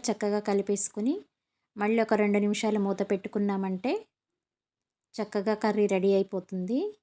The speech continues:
తినడానికి ఎంతో టేస్టీగా ఉండేటువంటి, ఎన్నో ఆరోగ్య ప్రయోజనాలు ఉండేటువంటి ఈ కరివేపాకు కూర అయితే రెడీ అయిపోతుందండి. ఇది కరివేపాకు చట్నీ కాదు,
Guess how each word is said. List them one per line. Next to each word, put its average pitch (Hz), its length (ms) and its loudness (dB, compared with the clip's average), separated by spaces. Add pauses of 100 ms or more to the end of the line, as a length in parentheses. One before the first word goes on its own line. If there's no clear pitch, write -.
(1080)
తినడానికి 214 540 0
ఎంతో 202 360 0
టేస్టీగా 196 640 0
ఉండేటువంటి, 190 640 0 (500)
ఎన్నో 214 340 0 (120)
ఆరోగ్య 196 380 0
ప్రయోజనాలు 196 640 0
ఉండేటువంటి 190 680 -2 (140)
ఈ 202 80 0
కరివేపాకు 202 680 -2
కూర 190 260 -4
అయితే 185 220 -2
రెడీ 185 260 -2
అయిపోతుందండి. 180 800 -4 (560)
ఇది 202 220 0
కరివేపాకు 202 640 0
చట్నీ 196 400 -4
కాదు, 180 360 -4